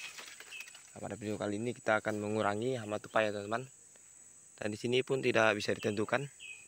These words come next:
targetnya, teman-teman. Dikarenakan di sini sangat banyak, eh, apa namanya itu, segala punai, tupai,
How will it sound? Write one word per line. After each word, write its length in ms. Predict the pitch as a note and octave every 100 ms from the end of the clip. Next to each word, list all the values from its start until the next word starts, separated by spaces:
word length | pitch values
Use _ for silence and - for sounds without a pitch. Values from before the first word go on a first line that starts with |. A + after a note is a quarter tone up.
| - - - - - - -
targetnya, 480 | G#2+ G#2 A2 B2 A2
teman-teman. 400 | G#2+ A2+ D3 D#3+ - - - - - - - - - - -
Dikarenakan 480 | G#2 G2 G2+ A#2 A2+
di 60 |
sini 220 | A2+ A2+ B2 B2+ B2 - - -
sangat 240 | G2 G2 F#2+
banyak, 240 | G2+ B2+ - - - - - - - - - - - - -
eh, 460 | G2 G2+ G#2 G#2 G2+ F#2+
apa 80 |
namanya 400 | A2 A#2 A#2 C3
itu, 80 | C#3+ C#3+ - - - - - - - - - - - - - - - -
segala 640 | - - - F#2+ G2 G2
punai, 640 | G2 - A2 A#2+ B2+ C#3 C#3+ - - - - -
tupai, 480 | - A#2 A#2 B2